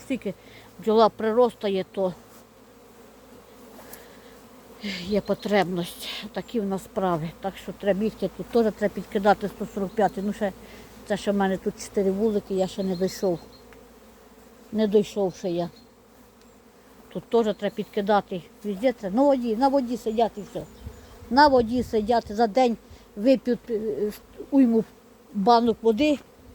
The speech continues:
Кш. Отаке. Так що такі в нас, друзі,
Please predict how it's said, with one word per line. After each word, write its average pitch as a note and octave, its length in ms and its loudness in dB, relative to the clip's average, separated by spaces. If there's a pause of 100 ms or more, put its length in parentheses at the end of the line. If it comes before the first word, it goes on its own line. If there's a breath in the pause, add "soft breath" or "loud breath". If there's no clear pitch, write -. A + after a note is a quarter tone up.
(580)
Кш. - 260 -8 (2250 loud breath)
Отаке. G#3 440 -4 (1120)
Так A#3 140 -2
що A#3+ 120 -4
такі C4 280 -8
в B3 40 -4
нас, A#3 120 -2
друзі, A3 300 -6